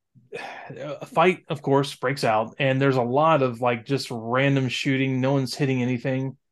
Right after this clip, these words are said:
<laughs> There's this great anima-, animation error during this. They show up though. Trailbreaker, Trailbreaker transforms, Ironhide transforms, and Blue Streak transforms from a robot into a car.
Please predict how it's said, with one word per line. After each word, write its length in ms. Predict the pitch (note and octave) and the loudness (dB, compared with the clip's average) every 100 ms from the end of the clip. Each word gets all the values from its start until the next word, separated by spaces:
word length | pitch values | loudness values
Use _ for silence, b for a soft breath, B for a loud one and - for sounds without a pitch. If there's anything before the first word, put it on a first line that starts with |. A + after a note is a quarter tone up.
| _ | _
<laughs> 200 | _ - | _ -14
There's 600 | - F3+ - - - G#3 | -2 -2 0 -4 -2 0
this 200 | F3+ - | 0 0
great 260 | D#3+ D3+ C#3 | 2 4 6
anima-, 260 | C3 B2+ | 4 2
animation 520 | C#3 C3+ B2+ B2 C#3+ | 2 2 2 2 -2
error 260 | B2+ A2+ A2+ | -4 -2 -2
during 240 | A2+ A#2 | -2 -4
this. 300 | A2 G#2+ - b b _ | -4 -6 -8 b b _
They 120 | D#3+ | 2
show 180 | D#3+ F3 | 6 4
up 80 | D3+ | 6
though. 240 | C#3+ C3 - _ _ _ | 6 4 0 _ _ _
Trailbreaker, 720 | - D#3+ E3 E3 D#3+ C#3+ C#3 C#3 | -2 0 2 2 0 -6 -8 -10
Trailbreaker 840 | - F3+ D#3 C#3+ D3+ D3 C#3 C3+ | 2 2 4 4 4 4 2 0
transforms, 840 | C3 C3+ C3+ C#3+ A#2 G#2+ C#3+ - _ _ _ _ _ - | -4 -4 -4 0 0 0 -4 -10 _ _ _ _ _ -6
Ironhide 380 | B2+ D3+ C#3 A#2 | 0 2 2 2
transforms, 560 | C3 B2+ - A#2+ A#2 | 0 -2 0 -2 -2
and 120 | C3 C#3+ | -2 2
Blue 160 | G#3 | 2
Streak 240 | G#3 F3+ D#3 | 4 0 0
transforms 460 | E3+ E3+ F3+ F3 | 0 2 2 0
from 120 | E3 | 2
a 20 | C#3 | 4
robot 260 | D3 F3 | 6 6
into 140 | D#3 D3 | 4 -2
a 40 | |
car. 400 | C#3+ E3 A#2 G2 | -2 -2 -2 -2